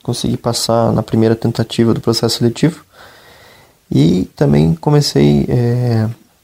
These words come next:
minhas experiências profissionais. Eu tive, passei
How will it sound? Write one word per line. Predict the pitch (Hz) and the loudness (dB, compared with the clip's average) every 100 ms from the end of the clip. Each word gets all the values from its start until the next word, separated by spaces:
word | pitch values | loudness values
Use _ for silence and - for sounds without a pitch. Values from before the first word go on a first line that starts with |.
| _ - 151 | _ -4 2
minhas | 123 | 4
experiências | 120 110 117 117 - 123 - - - | 4 2 2 2 0 -4 -4 -8 -8
profissionais. | - 120 - 127 110 127 165 - - | -2 -2 0 0 2 2 0 -2 -2
Eu | 117 | -4
tive, | - 117 113 110 - - - | -2 -2 0 -2 -4 -10 -8
passei | - 110 110 117 | -4 -2 2 2